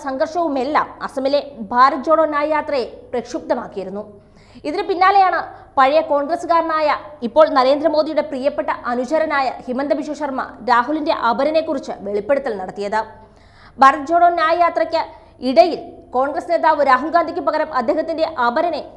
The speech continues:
കോൺഗ്രസ് ഇറക്കിയെന്നാണ് അസം മുഖ്യമന്ത്രി ഹിമന്ത ബിശ്വ ശർമ്മ ആരോപിച്ചത്.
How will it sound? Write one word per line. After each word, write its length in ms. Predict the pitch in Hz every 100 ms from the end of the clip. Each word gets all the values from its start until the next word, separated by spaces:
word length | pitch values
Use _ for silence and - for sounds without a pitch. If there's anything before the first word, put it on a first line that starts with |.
| - 220
കോൺഗ്രസ് 400 | 277 302 330 302
ഇറക്കിയെന്നാണ് 560 | 269 302 330 302 226 - - 214
അസം 160 | 269
മുഖ്യമന്ത്രി 360 | 247 269 247 240 -
ഹിമന്ത 280 | 233 233 262 254
ബിശ്വ 140 | 226 254
ശർമ്മ 200 | 220 226 - 180
ആരോപിച്ചത്. 480 | 196 202 196 214